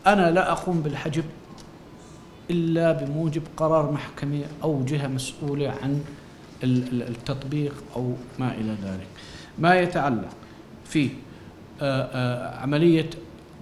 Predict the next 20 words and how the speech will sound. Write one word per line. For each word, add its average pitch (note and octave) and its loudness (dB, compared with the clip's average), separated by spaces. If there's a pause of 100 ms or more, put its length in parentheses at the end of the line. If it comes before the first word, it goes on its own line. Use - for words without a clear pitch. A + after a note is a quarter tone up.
(160)
حجب F3 0
تطبيق D3 -2 (800)
من D3 2 (600)
جهة D3 2 (180)
معنية E3+ 0 (160)
هي F3 4
التي D#3+ 0 (460)
تأمر G#3+ 4 (440)
وهي E3 4
التي F3+ -2 (320)
تعطي F#3+ 0 (140)
فك - -6
الحجب E3 -4
بعد D3+ -2
ما D3 -2
تتفق - -8
مع C#3 0 (640)
صاحب C#3+ 2
التطبيق. - -8 (540)
الآن G3 2